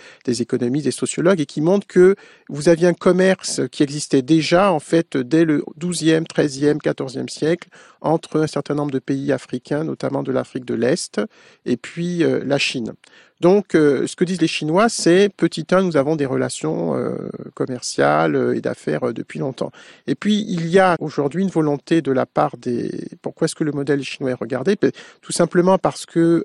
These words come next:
euh, la Chine, euh, compte, elle aussi, un grand nombre de pauvres. Et c'est, à l'échelle de l'histoire, euh, le pays qui a réussi en vingt ans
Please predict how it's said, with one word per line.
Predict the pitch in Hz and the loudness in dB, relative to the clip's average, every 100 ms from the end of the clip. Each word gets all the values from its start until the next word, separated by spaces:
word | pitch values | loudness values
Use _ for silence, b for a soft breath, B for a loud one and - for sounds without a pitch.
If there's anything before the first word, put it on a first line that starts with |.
| - | -2
euh, | 135 127 123 | -2 -2 -2
la | 123 123 | -2 -2
Chine, | - 175 170 151 | -4 -4 -2 0
euh, | 127 120 117 - - _ _ _ | 0 0 -2 -8 -14 _ _ _
compte, | - 226 208 - b b | 4 4 4 -2 b b
elle | 180 180 | 2 4
aussi, | 170 - 160 | 4 2 -4
un | |
grand | 143 139 | 0 0
nombre | 139 127 | 0 -2
de | 131 | -2
pauvres. | - 156 220 - _ _ B B B B B | 2 2 2 -6 _ _ B B B B B
Et | 165 170 | 4 4
c'est, | - 165 - _ _ - | 4 2 2 _ _ -4
à | 165 180 | 2 4
l'échelle | 208 - 214 180 | 2 4 2 4
de | 160 | 0
l'histoire, | 151 156 - 196 208 254 175 127 - _ _ - | -2 -12 -2 2 4 2 -2 -12 -18 _ _ -4
euh, | 139 135 | 0 0
le | 151 233 | 4 4
pays | 233 208 180 202 262 | 4 0 0 -4 -6
qui | - | 0
a | 175 | 0
réussi | 147 156 - - 185 - | 0 -4 -4 -4 -4 -4
en | 147 | -4
vingt | 135 180 196 - | 0 2 2 0
ans | 156 226 | -2 -4